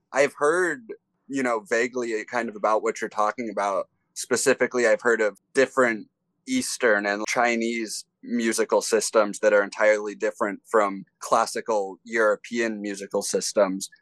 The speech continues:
But as a non-musician, a lot of it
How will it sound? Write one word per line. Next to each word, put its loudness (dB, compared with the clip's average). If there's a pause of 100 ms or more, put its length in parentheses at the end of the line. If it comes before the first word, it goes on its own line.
(240)
But 8
as 6
a 4
non-musician, -2
a -2
lot 4
of 0
it -4